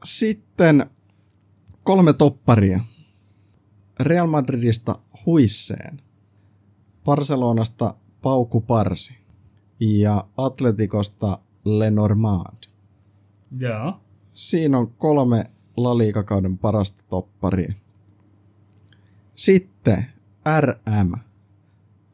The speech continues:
Speaker 1: Trent Alexander-Arnold. Oikeeseen kaistaan. Vasempaan mä laitoin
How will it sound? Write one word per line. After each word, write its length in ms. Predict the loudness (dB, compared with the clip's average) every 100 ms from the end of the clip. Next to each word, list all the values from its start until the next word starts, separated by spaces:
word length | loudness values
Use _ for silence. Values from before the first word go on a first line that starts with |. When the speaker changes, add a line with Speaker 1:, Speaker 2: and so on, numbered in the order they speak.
| _
Speaker 1:
Trent 480 | -2 0 0 -2 -4 -4
Alexander-Arnold. 1300 | 0 0 0 0 2 2 0 0 2 2 2 0 -2 -10 _ _ _ _ _ _ _ _ _ _ -4
Oikeeseen 640 | -2 0 0 0 2 -2
kaistaan. 680 | 0 0 0 -2 -2 0 0 -4 _ _ _ -2
Vasempaan 500 | 0 0 -2 0 0
mä 100 | 0
laitoin 500 | -2 -2 -2 -2